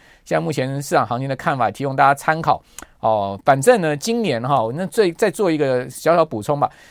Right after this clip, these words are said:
反正今年是这样子啦哈，尽管有西坡修正下去哈，我觉得中长线上面如果看得很远的话，因为联准会终究哈已经被吓到了，他知道说呢，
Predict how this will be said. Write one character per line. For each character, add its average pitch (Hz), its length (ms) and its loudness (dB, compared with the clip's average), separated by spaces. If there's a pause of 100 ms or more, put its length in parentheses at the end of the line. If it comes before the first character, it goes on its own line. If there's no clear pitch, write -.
(140)
反 160 120 2
正 208 60 0
今 254 140 -4
年 175 140 -2
是 175 80 -8
这 208 140 2
样 143 160 4
子 110 100 -8
啦 80 100 -8
哈， 92 240 -10
尽 220 200 -6
管 214 160 4
有 120 100 -2
西 175 220 -6
坡 170 200 -2
修 160 220 0
正 143 220 0
下 123 240 -2
去 107 260 -12
哈， 107 160 -10
我 110 120 -6
觉 160 120 -6
得 208 180 -4 (460)
中 277 220 0
长 135 240 -6
线 147 200 -2
上 143 140 -2
面 127 80 -6
如 180 80 -2
果 180 80 2
看 196 180 -4
得 160 60 -4
很 131 220 -6
远 151 220 -6
的 180 100 -14
话， 135 240 -2 (880)
因 220 80 -4
为 185 60 0
联 170 140 0
准 151 160 -2
会 151 140 2
终 160 200 -2
究 143 240 2
哈 107 160 -4
已 123 80 -12
经 170 220 -8 (400)
被 165 120 0
吓 147 240 0
到 131 200 4
了， 95 60 -10
他 196 100 -4
知 240 160 -4
道 226 160 10
说 196 180 0
呢， 196 160 -4